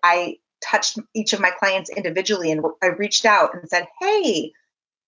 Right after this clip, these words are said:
I'm going on vacation from this day to this day.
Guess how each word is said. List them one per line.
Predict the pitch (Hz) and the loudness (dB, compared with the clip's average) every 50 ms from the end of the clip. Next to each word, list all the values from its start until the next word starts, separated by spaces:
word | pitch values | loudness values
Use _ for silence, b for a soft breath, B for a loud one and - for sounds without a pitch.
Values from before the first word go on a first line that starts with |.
| _ _ - | _ _ 0
I'm | 208 214 254 302 | 2 2 2 2
going | 381 381 359 339 | -2 -4 -2 0
on | 294 254 233 | 0 2 2
vacation | 233 226 220 - - 170 160 - 208 226 247 269 | 0 0 -2 -4 -8 -8 -4 -2 0 0 0 0
from | 262 - 190 185 180 | 2 0 0 0 2
this | 160 170 - - | 0 0 0 -2
day | - 180 170 | -6 -6 -4
to | 165 180 170 | -4 -4 -4
this | 143 151 156 - | -4 -4 -4 -2
day. | - 196 214 254 302 349 - | 0 2 2 2 0 -2 -6